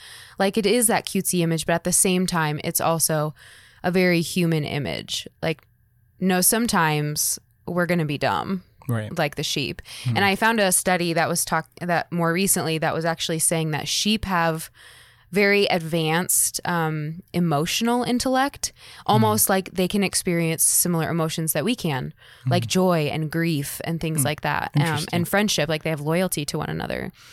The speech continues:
Speaker 1: And I actually thought, you know, people are like, "Sheep aren't as dumb, and here's a study that shows it." I actually think it shows even more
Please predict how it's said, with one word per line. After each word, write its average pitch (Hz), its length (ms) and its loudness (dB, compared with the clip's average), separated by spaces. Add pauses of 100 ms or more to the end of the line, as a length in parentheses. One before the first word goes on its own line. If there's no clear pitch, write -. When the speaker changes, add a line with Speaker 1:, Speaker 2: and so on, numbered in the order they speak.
(320)
Speaker 1:
And 180 300 2
I 202 200 2
actually 208 320 2
thought, 170 400 2 (300)
you 185 80 0
know, 190 80 2
people 185 200 2
are 180 40 2
like, 175 120 -4
"Sheep 262 220 0
aren't 254 180 2
as 214 160 2
dumb, 214 280 4
and 185 80 4
here's 190 180 2
a 185 60 2
study 196 260 2
that 170 100 0
shows 214 220 0
it." 180 220 0
I 214 80 4
actually 226 240 2
think 196 240 0
it 170 120 2
shows 175 280 2
even 175 280 0
more 165 480 2